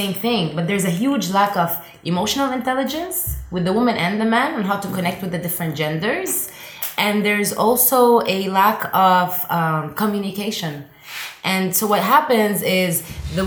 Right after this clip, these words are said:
woman starts, in a way, creating her own, and a man starts creating her own, and it's not synchronized. So I think it's very important for a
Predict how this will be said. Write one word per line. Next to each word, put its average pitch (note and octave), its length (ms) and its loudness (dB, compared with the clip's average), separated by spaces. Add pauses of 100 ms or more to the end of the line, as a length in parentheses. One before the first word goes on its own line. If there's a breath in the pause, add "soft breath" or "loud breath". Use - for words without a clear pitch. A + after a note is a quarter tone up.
woman B3+ 220 6 (120)
starts, G3 380 2 (520)
in G3 120 -2
a F#3+ 100 0
way, G#3 580 2 (920)
creating G#3+ 500 4
her G3 180 0
own, F#3+ 300 0
and F#3 100 -2
a F3+ 120 0
man G#3 120 -2
starts G3+ 240 -2
creating G3 280 -4
her F#3 80 -2
own, G3 140 -2
and F#3 100 -2
it's F#3 140 -4
not G3+ 160 -2
synchronized. G3+ 760 -4 (540 loud breath)
So - 180 0
I G#3 140 6
think G#3 260 -2
it's F#3+ 140 -2
very A#3+ 260 2
important G#3+ 540 2
for F#3+ 180 0
a F3+ 60 2